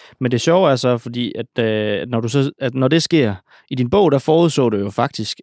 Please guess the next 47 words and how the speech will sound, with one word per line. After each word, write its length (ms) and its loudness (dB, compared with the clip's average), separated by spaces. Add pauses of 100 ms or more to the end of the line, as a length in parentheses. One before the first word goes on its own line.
(100)
at, 240 -4
øh, 320 0
at 140 -6
det 80 2
modsatte 540 2 (220)
var 160 -2
ved 100 2
at 100 0
ske. 160 -4 (320)
Øh, 100 2
eller 160 -4
du 180 0
i 20 -4
hvert 220 2
fald 120 0
analyserede 420 2
i 20 2
hvert 160 0
fald, 120 -2
at 80 -4
det 80 2
modsatte 380 0
var 60 -6
ved 120 0
at 100 0
ske, 240 -2 (300)
at, 240 -4
øh, 200 2 (100)
ideologi, 640 0
politiske 360 0
ideologier 400 0
var 180 0
på 260 0
retur. 320 2
De 120 -4
kom 160 0
meget 220 2
mere 180 0
tilbage, 380 0
og 60 -2
de 60 2
var 60 4
meget 180 2
mere 140 2
relevante 520 0
end 140 -2
før. 360 -4